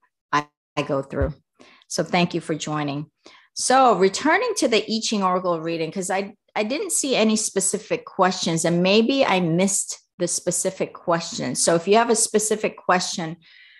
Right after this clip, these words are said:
for I Ching Oracle reading for next week, just place it in the chat and I will copy and paste that question. So I asked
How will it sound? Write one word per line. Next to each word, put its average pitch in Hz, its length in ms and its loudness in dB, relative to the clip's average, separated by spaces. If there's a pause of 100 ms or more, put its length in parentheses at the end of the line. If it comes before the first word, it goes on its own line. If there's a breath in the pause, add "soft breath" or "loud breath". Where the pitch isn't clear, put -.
(160 soft breath)
for 165 360 2
I 202 120 2
Ching 196 260 2
Oracle 170 440 2
reading 165 360 -2
for 160 160 -8
next 165 400 -2
week, 170 240 -4
just - 400 -6 (280)
place 208 340 2
it 208 100 4
in 175 140 0
the 165 80 0
chat 165 460 0
and 170 120 -4
I 165 120 -2
will 165 160 -4
copy 170 460 -4
and 156 140 -8
paste - 360 -6
that - 260 -2
question. - 480 -6 (560 soft breath)
So - 540 2 (140)
I 214 180 6
asked 269 340 2